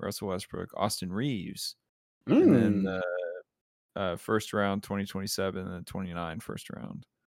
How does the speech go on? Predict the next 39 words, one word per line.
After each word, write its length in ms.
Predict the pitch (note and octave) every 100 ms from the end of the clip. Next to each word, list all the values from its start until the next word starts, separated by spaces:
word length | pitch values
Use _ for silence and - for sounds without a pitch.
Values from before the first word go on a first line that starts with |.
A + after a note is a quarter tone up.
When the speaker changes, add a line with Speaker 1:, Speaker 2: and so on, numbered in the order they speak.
| _ _ _ _ _ _ _ _ _ _ - - - - -
Speaker 2:
But 80 |
the 80 | D3+
thing 220 | C3+ F3 E3
is, 200 | E3+ D#3+
I'm 160 | D3
still 280 | - D#3+ D#3
afraid 520 | C#3+ C#3+ C#3+ C#3+ D3
that, 240 | B2+ A2+ A2+
uh, 200 | G#2+ G2+ - _ _ _ _ _ _ _ _ _ _ -
if 220 | B2 A#2
Speaker 1:
This 140 | A2
one 100 | A#2 G#2+
is 60 | - _
Speaker 2:
Russ 420 | C3 C3 E3 F#3 A2 G#2+
Speaker 1:
de-, 60 | A2+
Speaker 2:
and 120 | C#3+
Speaker 1:
deal 80 | C#3+
Speaker 2:
A 140 | D#3
D, 320 | D3+ D3 E3+ G3
Speaker 1:
breaker. 120 | - - - _ _ _
Speaker 2:
if 200 | - -
Russ 220 | C3+ E3+ F3
and 80 | C#3+
A 120 | C#3
D 140 | C#3
go 140 | C#3 C#3+
to 80 | C3+
Brooklyn, 400 | C#3 C#3 C#3+ C3+
they 120 | A#2
still 280 | - B2+ B2
might 320 | A#2 A2+ -
be 300 | A2 G#2 G2
a 40 | G2+
little 340 | G#2 G#2+ G2+
too 180 | G2+ -
good 200 | G2 G2 F2+
for 140 | -
my 100 | F2+
liking. 520 | F2 E2+ F2 - F2